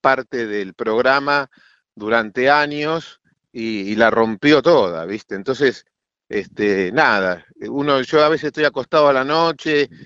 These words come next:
y, y, y bueno, respiro y, y imagino y me acuerdo. Son cosas que van a quedar de por vida.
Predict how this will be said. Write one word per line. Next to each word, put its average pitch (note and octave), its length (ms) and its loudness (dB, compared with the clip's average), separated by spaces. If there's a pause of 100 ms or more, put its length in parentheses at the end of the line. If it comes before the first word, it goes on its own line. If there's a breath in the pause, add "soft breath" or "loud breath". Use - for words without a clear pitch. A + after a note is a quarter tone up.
(280 loud breath)
y, G#2 840 -8
y, - 60 -20 (180)
y G#2 280 -4
bueno, A2 460 4
respiro D3+ 680 4
y, B2 40 2 (260)
y A2+ 100 -8
imagino C3 580 -4
y B2 40 -4
me A#2 120 -4
acuerdo. B2 720 0 (440)
Son C#3 200 -4
cosas D#3+ 280 -2
que C3 120 -6
van C3+ 240 0
a C3 60 -4
quedar B2 280 0
de A#2 100 -4
por A2 220 -6
vida. A2 420 -6